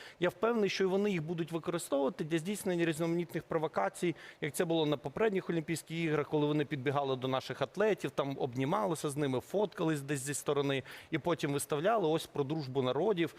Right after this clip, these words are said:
і тому подібне. Тому чи будуть, е, ці провокації протягом Олімпійських ігор? Так, от сьогодні зранку чув, що там, е, через перенапруження в мережі зникло світло в Парижі.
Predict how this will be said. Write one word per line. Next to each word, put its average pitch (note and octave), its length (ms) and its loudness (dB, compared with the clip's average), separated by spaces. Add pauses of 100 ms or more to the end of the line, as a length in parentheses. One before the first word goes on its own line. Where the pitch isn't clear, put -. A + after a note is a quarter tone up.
(260)
і D3 100 -2
тому E3 220 2
подібне. C3+ 500 0 (360)
Тому G3+ 360 4
чи F#3 140 0
будуть, G#3 280 2 (360)
е, F#3 440 6
ці - 160 0
провокації F#3+ 680 0
протягом F#3+ 360 2
Олімпійських F#3 440 -2
ігор? F3+ 200 2
Так, C#3+ 260 0
от C#3 140 -4
сьогодні D3+ 220 -2
зранку C#3+ 360 -2
чув, E3 220 -2
що - 120 -8
там, C#3 280 -2 (360)
е, C3+ 560 2
через C3+ 260 0
перенапруження C3+ 840 0 (260)
в C3 160 0
мережі B2+ 520 2
зникло C#3+ 320 0
світло A3+ 360 0
в D#3+ 80 -4
Парижі. D3 440 0